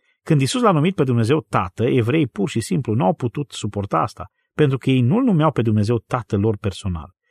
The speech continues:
El era Tatăl națiunii, dar nu exista apropiere în asta. Aici Iisus face un pas mai departe și nu spune doar, „O Tată”, ci și,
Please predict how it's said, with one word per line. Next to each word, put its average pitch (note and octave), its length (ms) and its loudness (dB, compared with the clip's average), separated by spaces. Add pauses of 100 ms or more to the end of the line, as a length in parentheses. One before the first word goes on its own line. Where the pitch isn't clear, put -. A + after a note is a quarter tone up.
(140)
El B2+ 160 2
era C3 180 4
Tatăl A2+ 360 0
națiunii, A2+ 500 -2
dar F#2+ 180 0
nu A2+ 140 0
exista A#2+ 400 -2
apropiere G2 560 -2
în E2 100 -6
asta. - 340 -16 (500)
Aici A#2 280 2
Iisus C#3+ 280 0
face D#3 260 2
un A#2+ 80 2
pas C3+ 200 2
mai A#2 140 2
departe C3+ 440 0
și - 140 -6
nu A#2 60 -2
spune C#3+ 260 -2
doar, A#2+ 220 0
„O B2 180 0
Tată”, - 520 -6 (360)
ci - 220 -2
și, D3 300 0